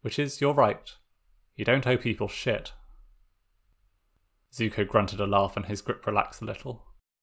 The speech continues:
"People just get freaked out about stuff like that." "Yeah,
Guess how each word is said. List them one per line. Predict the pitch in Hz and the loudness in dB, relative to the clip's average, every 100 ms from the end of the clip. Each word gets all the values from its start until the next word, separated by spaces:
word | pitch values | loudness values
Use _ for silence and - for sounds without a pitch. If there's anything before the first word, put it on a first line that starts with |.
| _ _ _ _ _ _ _ _ _ _ _ _ _ - | _ _ _ _ _ _ _ _ _ _ _ _ _ -2
"People | 151 131 120 | 0 2 0
just | 120 110 - - - _ - - - | 2 2 0 -16 -20 _ -20 -20 0
get | - 120 - _ | 4 4 2 _
freaked | - 131 135 120 | -4 0 0 2
out | 127 - | 0 0
about | - 98 - | -6 -8 -6
stuff | - - | -6 -2
like | - | -2
that." | - - - _ _ _ _ _ _ _ _ _ _ _ _ _ _ _ _ _ _ _ _ | -2 -6 -10 _ _ _ _ _ _ _ _ _ _ _ _ _ _ _ _ _ _ _ _
"Yeah, | - 113 120 | 0 4 4